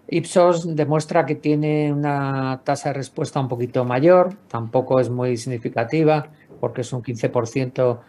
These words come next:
frente al convencional que tiene la quimio en monoterapia, que no supera el diez por ciento,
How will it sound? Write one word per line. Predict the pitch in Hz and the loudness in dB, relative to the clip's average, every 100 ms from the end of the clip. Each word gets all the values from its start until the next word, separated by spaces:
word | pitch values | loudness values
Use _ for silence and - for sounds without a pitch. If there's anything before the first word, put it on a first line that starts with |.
| _ _ | _ _
frente | 143 139 131 | -4 -4 0
al | 131 | -2
convencional | 131 127 123 107 127 123 123 | -2 -4 -4 -4 -4 -2 -2
que | 120 | -4
tiene | - 120 123 | -4 -4 -4
la | 120 117 | -4 -4
quimio | 135 131 123 123 120 | -4 -2 -2 -2 -2
en | 120 | -2
monoterapia, | 120 117 120 123 131 127 | -2 -2 0 0 0 -2
que | 117 | -4
no | 120 | -8
supera | 113 131 127 120 | -8 -4 -2 0
el | |
diez | 123 120 | 0 -2
por | - 127 | -2 -2
ciento, | 160 156 147 156 | 0 0 2 2